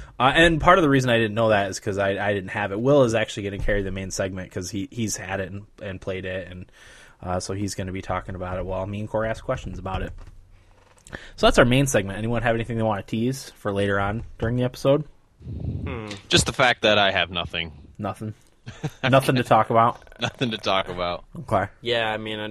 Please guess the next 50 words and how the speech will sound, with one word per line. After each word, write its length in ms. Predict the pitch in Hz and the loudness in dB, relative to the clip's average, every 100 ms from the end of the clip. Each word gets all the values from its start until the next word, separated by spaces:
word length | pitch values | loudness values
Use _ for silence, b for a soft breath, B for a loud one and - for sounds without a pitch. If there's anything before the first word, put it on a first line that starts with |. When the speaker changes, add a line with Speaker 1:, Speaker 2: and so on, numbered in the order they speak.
| - | -8
Speaker 2:
really, 420 | 107 113 107 107 | -4 -2 -2 -4
nothing. 420 | 107 104 110 110 107 - | -8 -8 -8 -8 -10 -8
Speaker 1:
Yeah, 240 | 104 101 - - | -6 -6 -8 -4
okay. 140 | 160 131 - - | 0 0 0 4
Uh, 160 | 151 139 | 6 8
I'll 100 | 156 | 8
be 80 | 175 | 8
talking 160 | 160 | 8
a 40 | 147 | 8
little 140 | 139 | 8
more 160 | 131 123 | 6 8
Child 240 | 123 117 | 8 8
of 60 | 104 | 6
Light. 300 | 110 123 - B B B B - _ - | 6 4 0 B B B B -20 _ -2
Uh, 600 | 110 104 101 101 98 101 | 4 6 8 6 6 4
a 0 | |
little 880 | 101 98 101 202 98 101 101 110 113 | 2 -2 -4 -4 -4 -4 -4 0 2
more 380 | 113 117 113 110 | 4 6 8 6
Dark 260 | 107 117 110 | 6 4 4
Souls 220 | 110 104 | 0 0
two, 220 | - 113 | 2 2
probably. 440 | 113 113 110 113 113 | 6 4 6 6 6
A 60 | |
little 180 | 104 104 | 4 2
Mario 320 | 104 104 98 | 2 4 4
Golf. 540 | 95 95 95 - - - B B B | 4 4 4 4 -4 -20 B B B
Speaker 3:
We 80 | 113 | -14
could 120 | 107 | -4
talk 140 | 139 117 | 2 2
Speaker 1:
Um, 60 | |
Speaker 3:
about 180 | 113 110 | 2 -2
the 60 | 104 | -4
results 360 | 104 104 107 | -4 -2 -2
of 60 | 98 | -4
our 100 | 98 | -4
Mario 300 | 95 92 92 | -2 -2 -2
Golf 260 | 92 92 - | -2 -4 -4
tournament. 320 | 92 92 98 | -4 -2 0
Speaker 1:
The 60 | |
results 340 | 104 104 107 - | 0 2 2 2
of 80 | 104 | 2
our 120 | 101 | 2
Mario 280 | 101 101 98 | 4 4 2
Golf 240 | 95 95 | 0 -2
tournament, 340 | - 95 95 | -4 -4 -4
yes, 300 | 90 95 - | -6 -10 -8
will, 200 | 101 98 | -6 -4
will 160 | 95 98 | -4 -6
come 200 | - 95 | -4 -4
up, 220 | 98 - | -4 -6